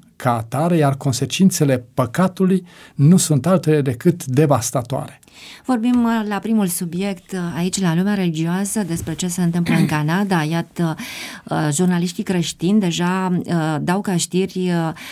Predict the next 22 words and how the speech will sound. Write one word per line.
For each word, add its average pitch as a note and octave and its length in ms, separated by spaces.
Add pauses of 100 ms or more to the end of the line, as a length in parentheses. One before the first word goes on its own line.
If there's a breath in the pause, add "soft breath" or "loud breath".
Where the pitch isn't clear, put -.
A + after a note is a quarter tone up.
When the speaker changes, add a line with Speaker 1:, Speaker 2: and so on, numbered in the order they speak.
(120)
Speaker 2:
faptul A#3 440
că G#3 240
în A#3+ 180
Canada G3 720
are G3 320
loc, E3+ 260
a D3 120
avut F3+ 280 (140)
loc E3 380
un F#3+ 100
eveniment E3 460
istoric. D#3 680
Peste D#3 280
trei E3 200
sute E3+ 220
de D3+ 180
pastori D#3+ 380
creștini D#3 520 (320 loud breath)
s-au G#3+ 400
opus, G3 640
uh, F#3 160
programului, F#3 920